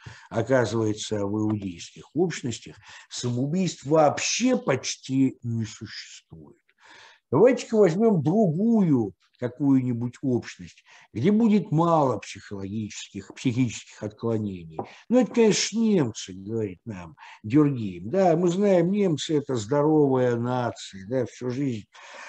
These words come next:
и на олимпиадах первые места и так далее. Нет там никаких психических отклонений, минимальные.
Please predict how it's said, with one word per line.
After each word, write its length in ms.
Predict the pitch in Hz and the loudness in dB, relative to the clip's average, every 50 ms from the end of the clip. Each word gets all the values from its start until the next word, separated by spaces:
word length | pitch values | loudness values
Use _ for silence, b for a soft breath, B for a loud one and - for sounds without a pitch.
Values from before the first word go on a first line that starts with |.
| B B | B B
и 80 | - 131 | 0 2
на 160 | 135 131 127 | 2 4 2
олимпиадах 840 | 127 123 131 127 117 113 156 196 220 220 208 190 190 170 - - _ | 2 2 2 0 2 2 4 6 6 6 6 4 4 0 0 -4 _
первые 460 | 196 190 180 170 165 160 156 151 151 | -2 0 2 2 2 2 2 2 0
места 520 | 147 147 135 - - - 147 143 139 135 | 0 -2 -6 -8 -8 -4 -2 0 0 0
и 200 | 135 - 135 117 | -2 -4 -8 -10
так 280 | 113 _ 123 120 117 117 | -8 _ -6 -6 -6 -6
далее. 520 | - 113 110 117 107 98 98 98 98 110 139 | -10 -6 -4 -4 -4 -4 -4 -4 -2 -2 -2
Нет 360 | 190 254 262 240 196 135 - | 0 2 4 4 4 4 2
там 180 | - 135 127 123 | 0 0 0 0
никаких 520 | 120 110 120 120 123 120 147 175 151 117 | -4 -4 -4 -4 -4 -2 -2 -2 -2 -2
психических 640 | - - - 110 - 123 113 107 - - 113 - - | -4 -10 -18 -10 -8 -8 -8 -8 -10 -14 -16 -12 -10
отклонений, 760 | 110 101 - _ - 113 110 110 110 104 101 90 87 95 127 | -10 -10 -10 _ -8 -6 -4 -4 -4 -6 -8 -8 -10 -8 -6
минимальные. 680 | 175 202 202 185 170 160 151 127 117 101 - - - - | -4 -2 -2 0 0 0 0 0 -2 -4 -6 -12 -18 -20